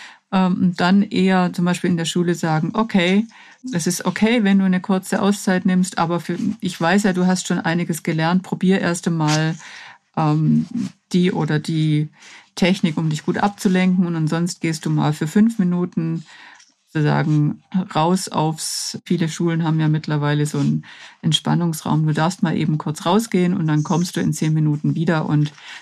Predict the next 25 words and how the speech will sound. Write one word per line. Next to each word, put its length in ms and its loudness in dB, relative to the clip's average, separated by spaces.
dann 100 2
machen 300 2
wir 160 0
weiter. 500 0
Ja? 220 0
Also 260 2
heißt, 720 0
ähm, 460 -2
auch 220 -2
Lehrer 540 2
dahingehend, 640 2
das 100 -2
ist 200 -4
oftmals 720 -2
und 140 -4
LehrerInnen 720 -2
nicht 400 0
ganz 240 4
einfach, 800 0
weil 220 -4
das 340 -8
die 100 -2
natürlich 380 -2
auch 140 -2
beunruhigt, 800 -2